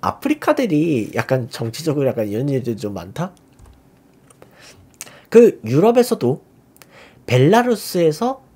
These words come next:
독재 정치가 이자 대통령인 알렉산드로 루카센코가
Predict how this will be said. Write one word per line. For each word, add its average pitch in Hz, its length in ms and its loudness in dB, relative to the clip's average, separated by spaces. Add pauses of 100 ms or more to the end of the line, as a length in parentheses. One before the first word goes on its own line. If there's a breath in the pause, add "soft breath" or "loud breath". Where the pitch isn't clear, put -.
(140)
독재 175 360 2
정치가 190 640 -4 (400)
이자 143 240 -2
대통령인 165 640 -4
알렉산드로 175 560 0
루카센코가 113 800 -8